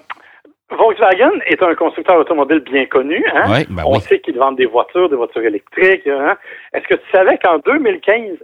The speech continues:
Speaker 1: quel est le produit, en fait, le plus vendu par Volkswagen en deux mille quinze ?
Speaker 2: Ah ben là, tu, là, je, je te perds. Je sais pas.
Speaker 1: Des saucisses au curry.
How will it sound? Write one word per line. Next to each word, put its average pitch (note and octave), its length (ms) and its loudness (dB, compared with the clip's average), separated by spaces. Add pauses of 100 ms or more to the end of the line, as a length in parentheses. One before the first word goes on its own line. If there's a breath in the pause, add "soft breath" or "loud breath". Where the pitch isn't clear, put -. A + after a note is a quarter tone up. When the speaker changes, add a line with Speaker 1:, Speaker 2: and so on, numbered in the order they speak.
(140)
Speaker 1:
quel C4 160 4
est F4+ 80 6
le D#4+ 120 4
produit, A#3+ 540 0
en G3+ 100 -2
fait, A#3+ 200 0
le - 80 2
plus G3+ 280 -8
vendu A#3+ 400 0
par E3+ 160 2
Volkswagen E3 580 0 (240 loud breath)
en C#3+ 160 2
deux A3 200 2
mille E3+ 160 -4
quinze ? - 200 -4 (1080)
Speaker 2:
Ah G2 80 -2
ben F2+ 120 0
là, G2 160 2
tu, E2+ 260 -4
là, E2 180 -4
je, - 180 -6
je - 120 -8
te - 80 -2
perds. E2 280 -2
Je G2 120 0
sais G2+ 180 2
pas. F2 120 -4 (800)
Speaker 1:
Des D3 160 2 (100)
saucisses C4 360 -2
au G3 80 0
curry. F#3 340 -8